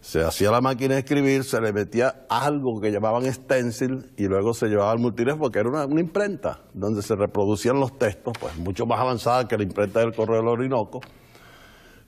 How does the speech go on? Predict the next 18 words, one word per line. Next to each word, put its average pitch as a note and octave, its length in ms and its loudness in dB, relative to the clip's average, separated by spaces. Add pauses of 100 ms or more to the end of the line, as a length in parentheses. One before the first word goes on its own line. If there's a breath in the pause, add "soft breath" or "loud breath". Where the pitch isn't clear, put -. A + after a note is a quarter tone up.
(100)
pero, D#3 540 4
y C3 100 0
también C#3 500 2
un D#3+ 160 0
salto D#3 680 0
adelante B2+ 560 2
en A#2+ 80 2
lo A2+ 120 -2
que G#2 100 -4
se G#2 120 0
llamaba G2+ 380 2
la A2 100 2
batea. F#2 500 0 (1080 loud breath)
Todo E3+ 340 4
eso F3 340 0
realmente D#3 880 0 (580 loud breath)
es C#3 180 0
el, D3+ 440 0